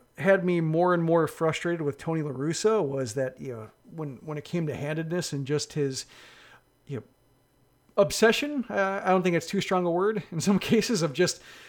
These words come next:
making sure he had the matchups, even when the talent wasn't there. And, and, and in the case of, like, Souza, he had reverse splits. Like, r-, lefties hit him harder than righties. Uh, lefties were not fazed by him, and he kept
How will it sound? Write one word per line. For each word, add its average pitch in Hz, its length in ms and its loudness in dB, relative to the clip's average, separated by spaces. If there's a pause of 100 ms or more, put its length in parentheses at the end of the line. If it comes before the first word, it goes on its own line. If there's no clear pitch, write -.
(220)
making 196 280 4
sure 202 200 2
he 180 80 4
had 180 160 4
the 165 60 0
matchups, 175 920 -2
even 185 340 2
when 175 140 2
the 156 80 -2
talent 165 360 -2
wasn't 180 340 -2
there. 196 320 -2 (180)
And, 147 200 -6
and, 135 360 -8
and 123 360 -10
in 139 160 -6
the 127 60 -8
case 156 280 -6
of, 135 60 -8
like, 139 120 -6
Souza, 165 420 -2
he 151 200 -4
had 165 220 2
reverse 160 380 -4
splits. - 420 -8
Like, 127 200 -12
r-, 135 120 -14 (440)
lefties 175 320 -2
hit 180 100 -2
him 175 140 0
harder 180 240 2
than 185 120 -2
righties. 170 560 -2
Uh, 127 140 -8
lefties 151 340 -4
were 151 60 -6
not 160 180 -2
fazed 208 320 -2
by 131 140 -8
him, 135 160 -8
and 151 80 -4
he 139 60 -6
kept - 320 -6